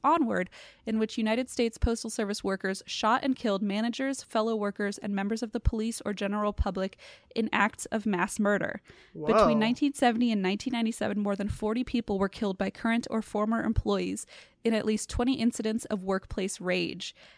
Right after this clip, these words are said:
Speaker 1: And
Speaker 2: Holy
Speaker 1: between
Speaker 2: shit.
Speaker 1: nineteen eighty-six and twenty eleven, workplace shootings happened at roughly two per year, with an average of twelve people killed per year.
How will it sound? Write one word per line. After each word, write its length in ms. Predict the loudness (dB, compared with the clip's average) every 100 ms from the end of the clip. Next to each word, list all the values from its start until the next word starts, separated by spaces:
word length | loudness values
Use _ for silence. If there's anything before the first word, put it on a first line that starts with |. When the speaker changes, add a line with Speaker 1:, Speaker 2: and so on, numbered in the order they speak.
| _
Speaker 1:
And 120 | 0 2
Speaker 2:
Holy 80 |
Speaker 1:
between 240 | 4 4 4
Speaker 2:
shit. 100 | 4
Speaker 1:
nineteen 240 | 4 4
eighty-six 560 | 2 2 0 -2 -4 -2
and 100 | -4
twenty 240 | 0 2
eleven, 520 | 4 6 6 6 2 2
workplace 380 | 0 0 -2
shootings 320 | 0 -2 -2 -2
happened 400 | -2 0 -2 -4 _
at 160 | -2 0
roughly 360 | 2 0 -4 -4
two 200 | -2 -2
per 140 | -2
year, 220 | -2 -2
with 140 | -4 -6
an 80 | -4
average 320 | -4 -4 -6
of 80 | -8
twelve 280 | -6 -6
people 220 | -6 -8 -8
killed 220 | -10 -10
per 100 | -10
year. 180 | -10